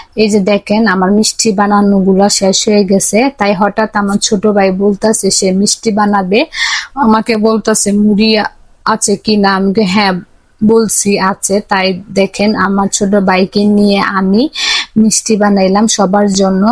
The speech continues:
দেখেন কত গোল গোল করে সুন্দর করে আমি মিষ্টি বানাইলাম। তারপর আমি অল্প, এটা আসল জিনিসটা হলো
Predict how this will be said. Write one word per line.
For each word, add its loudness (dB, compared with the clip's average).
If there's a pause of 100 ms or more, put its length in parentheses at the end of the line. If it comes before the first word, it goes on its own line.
(140)
দেখেন -2
কত -2
গোল 2
গোল 2
করে 0
সুন্দর 0
করে -4
আমি 2
মিষ্টি 0
বানাইলাম। 0 (540)
তারপর 0
আমি 0 (100)
অল্প, 0 (680)
এটা 0 (120)
আসল 0 (840)
জিনিসটা 0
হলো 2